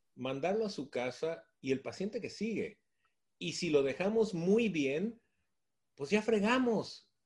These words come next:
que nos refiera al que sigue y así es el, el, el modelo del negocio. Pero interesantemente, a,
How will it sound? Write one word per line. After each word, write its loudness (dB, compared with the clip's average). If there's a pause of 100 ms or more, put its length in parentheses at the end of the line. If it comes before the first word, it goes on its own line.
que -2
nos -2
refiera 0
al 0
que -4
sigue 0
y -4
así -4
es -6 (340)
el, -4
el, 0
el -6
modelo 4
del 4
negocio. -2 (440)
Pero 2
interesantemente, 2 (600)
a, -4